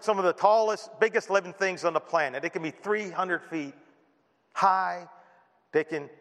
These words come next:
be twenty-five hundred years old. And you would think something that big would have roots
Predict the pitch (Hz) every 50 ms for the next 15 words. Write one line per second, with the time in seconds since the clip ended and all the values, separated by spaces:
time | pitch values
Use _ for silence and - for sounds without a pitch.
0 | - _ _ _ - 147 143 - - 196 190 180 - 185 175 170 139 151 175 175
1 | 175 160 156 156 151 151 147 143 135 - - - - _ _ _ _ _ _ -
2 | 180 180 185 180 180 185 190 165 - - - - - _ _ _ _ - 165 170
3 | 170 165 160 160 - - - - _ _ _ _ - 170 208 202 196 180 - 214
4 | 214 196 190 - - 202 196 196 - 196 180 175 165 156 - 175 190 196 175 160
5 | 143 - - - - - _ _ _ _ _ _ _ - 147 165 151 170 165 156
6 | 143 147 165 180 175 - - - -